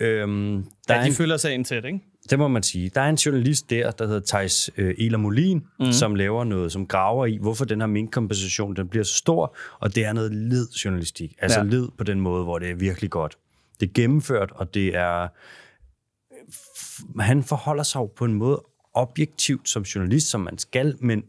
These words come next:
Speaker 1: man bliver alligevel, når man læser det, man bliver forarvet på samme måde, som når man læser Ma-, Mathilde Walter Clarks ting.
Speaker 2: Jeg skulle til at sige det. Altså,
Speaker 1: Ja.
Speaker 2: fordi der, der bliver jo bare fremlagt nogle sagsakter, og ligesom hvad der sker, ret sort på hvidt på en
Speaker 1: Præcis.
Speaker 2: eller anden måde.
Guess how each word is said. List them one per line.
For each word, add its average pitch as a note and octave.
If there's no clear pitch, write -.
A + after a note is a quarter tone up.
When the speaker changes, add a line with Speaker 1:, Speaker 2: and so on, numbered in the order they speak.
Speaker 1:
man G#2
bliver G2+
alligevel, A2+
når G#2+
man G2+
læser A2
det, A2
man G#2
bliver G#2
forarvet A#2+
på -
samme A2
måde, A2
som A2+
når A2
man F#2+
læser G2+
Ma-, G2+
Mathilde G2+
Walter E2+
Clarks E2
ting. -
Speaker 2:
Jeg C#3
skulle B2+
til C#3+
at B2+
sige B2+
det. A#2+
Altså, B2+
Speaker 1:
Ja. B2
Speaker 2:
fordi B2
der, C#3+
der C#3
bliver B2
jo A#2+
bare C#3
fremlagt C3+
nogle A#2
sagsakter, A#2+
og A2
ligesom B2+
hvad A#2+
der B2
sker, A#2
ret C3+
sort -
på -
hvidt A2
på -
en -
Speaker 1:
Præcis. A2+
Speaker 2:
eller G#2
anden G#2
måde. F#2+